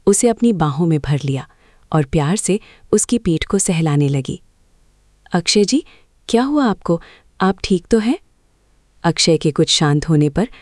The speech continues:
अहाना ने चिंतित स्वर में सवाल किया। अक्षय, जो अब काफी हद तक शांत हो चुका था, अहाना का स्पर्श पाकर उसका बेचैन दिल भी संभल गया था। उसने यूं ही उसे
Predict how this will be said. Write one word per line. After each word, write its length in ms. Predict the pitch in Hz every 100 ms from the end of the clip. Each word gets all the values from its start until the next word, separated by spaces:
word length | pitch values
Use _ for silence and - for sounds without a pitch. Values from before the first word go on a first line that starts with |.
| - -
अहाना 380 | 185 180 214 240
ने 120 | 247
चिंतित 440 | 247 175 160 202
स्वर 240 | - - 143
में 120 | 160
सवाल 380 | - 156 139 135
किया। 300 | - 143 - _ _ _ _ _ _ _
अक्षय, 340 | 160 156 - 151
जो 180 | 151 147
अब 60 |
काफी 380 | 143 156 147 190
हद 160 | 165 143
तक 140 | 160 -
शांत 340 | 143 139 -
हो 60 | 147
चुका 300 | 156 147 143
था, 180 | 175 233 - - _
अहाना 360 | - 190 226 254
का 120 | 262
स्पर्श 380 | 262 - 160 -
पाकर 400 | - 139 - 226 - - _
उसका 280 | 220 - 254
बेचैन 460 | 190 165 - 180 180
दिल 160 | 151
भी 160 | 143 208
संभल 340 | - 147 151
गया 260 | 143 139 135
था। 200 | - - _ _ _ _ _ -
उसने 280 | 156 - 147
यूं 300 | 139 165 175
ही 140 | 175
उसे 300 | 143 - 226